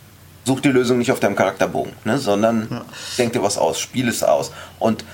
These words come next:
Speaker 1: das ist, selbst wenn die fünfte Edition, die geht ja dann,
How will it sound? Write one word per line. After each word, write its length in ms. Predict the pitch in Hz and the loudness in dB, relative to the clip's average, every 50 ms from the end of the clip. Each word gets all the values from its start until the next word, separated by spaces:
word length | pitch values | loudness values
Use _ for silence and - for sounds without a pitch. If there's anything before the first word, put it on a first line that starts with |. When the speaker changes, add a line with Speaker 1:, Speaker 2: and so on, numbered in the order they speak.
| - - - | -20 -6 -2
Speaker 1:
das 200 | - 120 123 - | 0 0 0 2
ist, 160 | 87 156 - - | 0 2 4 4
selbst 280 | 123 131 139 - - | 4 2 2 0 0
wenn 300 | 131 123 120 120 113 107 | 0 2 2 2 0 -2
die 60 | 104 | -2
fünfte 260 | - - 143 143 147 - | -2 -2 -2 -2 0 0
Edition, 340 | 135 135 - - 139 139 | -2 0 0 0 0 2
die 200 | 127 110 107 - - - - | 0 0 -2 -4 -6 -6 -2
geht 200 | 107 123 127 143 | 0 0 2 4
ja 80 | 139 | 4
dann, 160 | 123 127 117 | 4 4 4